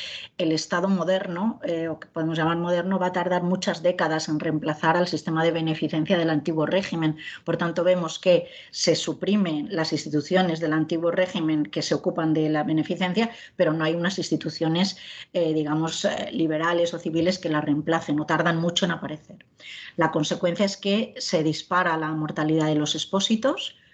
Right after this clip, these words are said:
las nodrizas no cobran, devuelven al niño, los niños mueren en masa, justo en el momento en que también se van a disparar los abandonos, ¿eh? O sea, es una situación trágica que dura varias décadas.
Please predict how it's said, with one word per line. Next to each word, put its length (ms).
las 180
nodrizas 400
no 140
cobran, 480
devuelven 400
al 140
niño, 420
los 160
niños 300
mueren 320
en 100
masa, 480
justo 380
en 60
el 80
momento 400
en 80
que 80
también 260
se 120
van 140
a 60
disparar 420
los 160
abandonos, 800
¿eh? 120
O 40
sea, 160
es 140
una 140
situación 480
trágica 560
que 100
dura 220
varias 320
décadas. 460